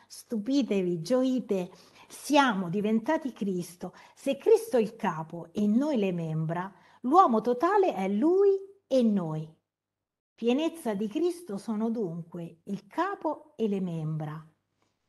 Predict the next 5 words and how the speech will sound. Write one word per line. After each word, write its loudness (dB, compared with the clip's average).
il -4
Cristo -6
e -2
la -4
Chiesa". -10